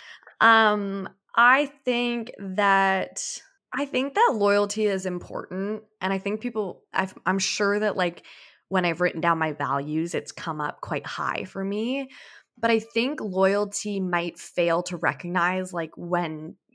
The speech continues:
we need to set boundaries and, like, when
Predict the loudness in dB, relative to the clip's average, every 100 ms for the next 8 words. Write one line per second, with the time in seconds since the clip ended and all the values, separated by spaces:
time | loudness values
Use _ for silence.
0 | -16 -6 -4 -4 -6 -6 -6 -4 -4 -4
1 | -6 -8 -4 -4 -4 -4 -4 -6 -6 -6
2 | -4 -4 -4 -8 -10 -12